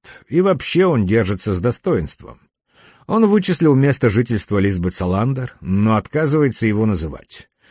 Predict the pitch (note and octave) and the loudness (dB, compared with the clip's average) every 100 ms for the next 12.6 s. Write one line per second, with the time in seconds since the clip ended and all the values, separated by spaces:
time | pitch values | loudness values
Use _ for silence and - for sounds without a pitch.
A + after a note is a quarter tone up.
0 | _ _ F3 G3+ F3+ D#3+ D#3+ F3 - D3 | _ _ 2 4 6 6 6 4 0 0
1 | B2 B2 G2 G2 F#2+ G2+ - G#2 E2 C2 | 0 -2 -2 0 0 -2 -6 -6 -6 -8
2 | - - - _ _ _ _ _ G2 G#2 | -14 -16 -18 _ _ _ _ _ -10 -6
3 | C3 A2+ G#2+ G2+ G2+ G#2 F#2+ F2 C#3 - | -4 0 0 2 0 0 -2 -2 -4 -2
4 | D3 G2+ F2+ F2+ E2+ - E2 D#2 D3 - | 0 2 2 0 -2 -4 -8 -4 -6 -6
5 | - _ _ _ _ G2 G3 E3+ D#3+ C#3 | -12 _ _ _ _ 4 4 6 6 6
6 | C#3 D#3 A2 G#2 F2+ G#2 F#2 G#2+ F#2+ F2+ | 6 4 2 2 0 0 2 2 2 0
7 | F2 F#2+ F2 - F#2 G2 A#2+ C#3 - - | 0 -2 -4 -4 -2 0 -2 -4 -6 -4
8 | G#2+ G#2 G#2 D3 C#3+ D3 D3 D3 A#2 G2 | -2 -2 -4 -4 0 2 2 2 2 2
9 | F#2+ F2+ G2 - G3+ G#3+ G#3+ - D#3 D3+ | 2 0 -2 -2 -2 -2 -2 -2 -2 2
10 | C3 C3+ B2+ F3+ F#3+ F#3 C#3 D3 C3 C3+ | 4 4 4 2 2 0 0 0 0 0
11 | C#3 - D3 - B2+ G#2+ F#2 F#2 G#2 - | -2 -2 -4 -2 -4 -2 -2 0 -2 -2
12 | A2 D#2+ - C2+ A1+ - | -2 -2 -6 -12 -16 -20